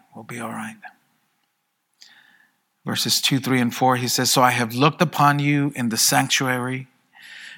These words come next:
beholding your power and glory, because your steadfast love is better, better than life. My lips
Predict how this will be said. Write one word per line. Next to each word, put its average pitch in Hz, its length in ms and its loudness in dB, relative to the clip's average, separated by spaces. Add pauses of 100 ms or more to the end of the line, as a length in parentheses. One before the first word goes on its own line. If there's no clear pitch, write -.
(140)
beholding 151 560 2
your 120 160 0
power 139 400 2
and 123 160 -2
glory, 120 500 -2 (840)
because 123 320 -2
your 117 120 0
steadfast 147 720 2
love 127 500 4
is 104 220 -8
better, 127 480 0 (680)
better 123 360 0
than 117 200 0
life. 113 600 0
My 113 180 0
lips 127 600 0